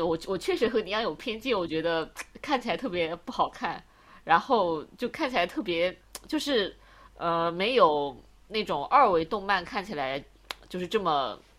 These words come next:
色彩鲜明，或者说画风比较好，然后，然后又不贴近真实，有点假。但是现在我感觉应该是技术有了很大的进步，然后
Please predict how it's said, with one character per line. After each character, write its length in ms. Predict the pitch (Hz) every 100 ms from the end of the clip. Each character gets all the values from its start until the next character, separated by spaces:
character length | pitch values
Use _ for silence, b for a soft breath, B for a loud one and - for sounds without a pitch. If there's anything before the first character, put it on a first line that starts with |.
| _ _ _ _
色 280 | - 330 254
彩 200 | 226 139
鲜 300 | - 202 190
明， 340 | 190 131 135
或 140 | 156 185
者 140 | 151
说 500 | - 160 151 151 147 - B B B _
画 260 | - 208
风 220 | 208 190
比 80 | 180
较 120 | 165
好， 360 | 160 - 135 - b b b b
然 140 | - 196
后， 360 | 247 202 175 - - -
然 120 | 196
后 120 | 277
又 120 | 285 277
不 80 |
贴 220 | 262 - 240
近 160 | 233
真 160 | 214 220
实， 140 | -
有 80 | 175
点 200 | 185 202 -
假。 260 | 180 - - _
但 160 | 247 269
是 40 |
现 240 | - 370 262
在 140 | 240
我 80 | 190
感 180 | 175 143
觉 140 | 156
应 80 | 175
该 100 | 190
是 140 | 240
技 160 | - 277
术 180 | - 208
有 100 | 127
了 60 |
很 160 | 135 139
大 140 | 156
的 100 | 165
进 240 | 165 202 170
步， 240 | 175 143 -
然 140 | 147
后 360 | 214 170 143